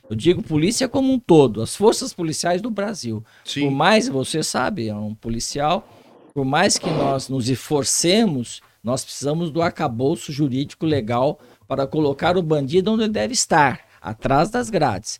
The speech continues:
Speaker 2: Com
Speaker 1: E
Speaker 2: certeza.
Speaker 1: grades que reeduquem,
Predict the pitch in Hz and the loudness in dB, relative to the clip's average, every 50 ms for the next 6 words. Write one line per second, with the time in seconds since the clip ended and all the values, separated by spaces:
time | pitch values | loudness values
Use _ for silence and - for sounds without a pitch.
0 | _ _ - - 123 123 123 135 160 165 175 220 247 269 240 339 330 - - - | _ _ -12 -6 -6 -4 2 4 6 8 8 8 8 6 6 4 2 2 0 -2
1 | 175 180 180 185 - - _ - - 120 131 175 214 220 202 147 127 147 160 175 | 2 2 2 2 0 -10 _ -12 -6 2 4 6 8 8 6 4 4 4 4 4
2 | 226 - - - - - 220 | 4 2 0 -2 -2 -2 -2